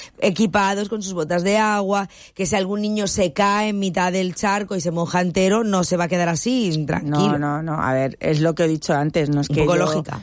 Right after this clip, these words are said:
Speaker 2: eh, eh, todo con coherencia, ¿eh? Yo vendo la moto, pero la, la vendo con todo, con el seguro,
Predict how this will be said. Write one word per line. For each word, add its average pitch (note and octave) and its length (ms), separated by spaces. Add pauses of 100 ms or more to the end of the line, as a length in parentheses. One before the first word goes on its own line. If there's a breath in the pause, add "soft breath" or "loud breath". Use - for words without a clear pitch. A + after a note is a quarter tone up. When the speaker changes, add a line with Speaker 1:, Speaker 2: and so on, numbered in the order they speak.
(200)
Speaker 2:
eh, C3 300
eh, D3 420
todo D#3 220
con F3 180
coherencia, D#3 680 (380)
¿eh? D#3 280
Yo D#3+ 280
vendo E3+ 260
la F3 160
moto, F#3+ 580 (380 soft breath)
pero E3 220
la, D3 280
la C#3+ 560
vendo F#3 560
con D#3+ 240
todo, E3+ 240
con D3+ 160
el D3 100
seguro, F3 920